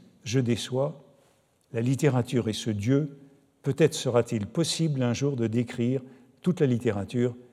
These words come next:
comme l'art de la déception. » Plus que la littérature, je crois bien que l'enseignement est l'art de la déception, sans exclure le sens qu'à Genève l'on fait de ce verbe, puisque là-bas, on peut parfois aussi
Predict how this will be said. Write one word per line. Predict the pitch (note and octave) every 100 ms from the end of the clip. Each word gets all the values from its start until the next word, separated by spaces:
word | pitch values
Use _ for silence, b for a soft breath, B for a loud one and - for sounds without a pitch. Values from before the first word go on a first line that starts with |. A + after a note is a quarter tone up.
| B B B -
comme | C3+ A#2+
l'art | A#2+ A#2 B2
de |
la | A#2 A2
déception. » | G#2 G#2 - F2+ - - - _ _ B B B B B B B B B
Plus | - G3
que |
la | F3+ D#3
littérature, | C#3+ C3+ C#3 C#3 F#3 G3+ E3+
je | D3
crois | C#3+ D3
bien | C3+ F3
que | - C3+
l'enseignement | C3+ D3 C#3 - B2 B2 A#2+ A2
est | A2
l'art | A2+ A#2
de | G#2+
la | A2 G#2+
déception, | A2 - A2+ - A2+ G#2+ - - b b b b
sans | - - E3+ D3
exclure | C#3 - - C#3+ E3+ C3
le | B2+
sens | - D3 E3 -
qu'à | D3
Genève | B2 B2 A#2+ C3 D#3
l'on | A#2+ A#2+
fait | - B2+
de | A#2
ce | A2+ A2+
verbe, | G2 B2 D3+ D#3+ - b b
puisque | D#3+ -
là-bas, | C#3+ A2+ G#2 B2 B2+ B B B B
on | C3+
peut | D#3
parfois | C3 G#2 - A2+
aussi | A2 G#2 - C3